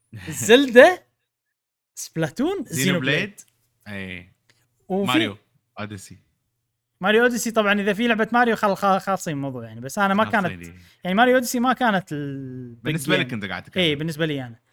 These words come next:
Speaker 1: مم.
Speaker 2: وفي ألعاب ثانية، عندك بيرسونا فايف.
Speaker 1: إيه.
Speaker 2: بس أنا مو حاسبها، لأن أنا لعبها ب ألفين وستاش، النسخة اليابانية نازلة قبل سنة. ونير
Speaker 1: مم.
Speaker 2: أنا لا، ما لعبتها ب ألفين وسبعتاش، لعبتها عقب. يعني، فكتجربتي أنا الشخصية راح تصير إعادة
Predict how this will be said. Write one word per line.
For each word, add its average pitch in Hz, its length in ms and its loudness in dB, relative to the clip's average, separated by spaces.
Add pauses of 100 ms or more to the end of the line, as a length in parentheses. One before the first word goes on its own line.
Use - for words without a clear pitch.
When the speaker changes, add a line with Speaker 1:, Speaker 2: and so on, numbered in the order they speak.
(460)
Speaker 1:
مم. 95 120 -12
Speaker 2:
وفي 277 240 0
ألعاب 214 220 6
ثانية، 214 260 2
عندك 156 240 -6
بيرسونا 175 320 -2
فايف. 160 520 -2 (760)
Speaker 1:
إيه. 80 220 -20
Speaker 2:
بس 156 180 -6
أنا 202 280 4
مو 202 160 0
حاسبها، 196 360 2
لأن 180 180 2
أنا 185 160 2
لعبها 165 340 2
ب 147 120 -8
ألفين 147 180 -4
وستاش، - 500 -10
النسخة 139 240 -8
اليابانية 143 400 -4
نازلة 131 240 -10
قبل 127 340 -12
سنة. 139 320 -8 (540)
ونير 208 340 6
Speaker 1:
مم. 196 60 6
Speaker 2:
أنا 185 140 4
لا، 185 100 6
ما 202 140 4
لعبتها 185 260 4
ب 156 60 -4
ألفين 151 160 -4
وسبعتاش، 147 520 -6
لعبتها 143 260 -6
عقب. 147 280 -6
يعني، 185 280 6 (280)
فكتجربتي 220 840 0
أنا 254 140 4
الشخصية 240 640 -4 (600)
راح 131 100 -14
تصير 175 240 -4
إعادة 156 320 0